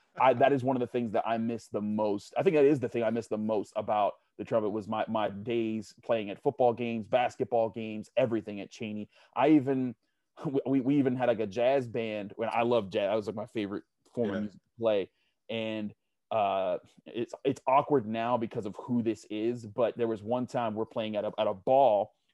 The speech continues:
Speaker 1: and we're the jazz band. And because I, I had done, I had done a lot of studying in music, I was often a guy relied upon to carry certain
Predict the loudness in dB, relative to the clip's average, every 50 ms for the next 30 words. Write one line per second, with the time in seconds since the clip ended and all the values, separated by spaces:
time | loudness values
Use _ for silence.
0 | _ -8 -4 -2 -2 -2 -2 -2 0 0 0 0 0 -2 -4 -4 -4 -4 -6 -6
1 | -6 -6 -8 -10 _ _ _ _ _ _ -20 _ -6 -6 -6 -2 2 2 2 2
2 | 2 2 2 2 2 0 -2 _ -2 2 2 4 4 2 0 2 0 -2 -2 -2
3 | -2 2 2 2 2 2 2 4 4 4 2 2 -2 -4 0 2 2 4 2 2
4 | 0 -2 -4 -4 -6 -6 -8 -10 -10 -6 -2 0 0 2 2 2 0 0 0 -2
5 | -6 -4 -2 0 2 2 0 0 -2 -4 -4 -2 -2 0 0 -2 -2 -6 -6 -6
6 | -4 -4 -4 -4 -6 -8 -12 -14 -20 _ -14 -6 -4 -4 -2 -2 -2 -4 -6 -8
7 | -10 _ _ _ _ _ _ -8 -2 -2 -2 -2 -2 -6 -8 -8 -8 -10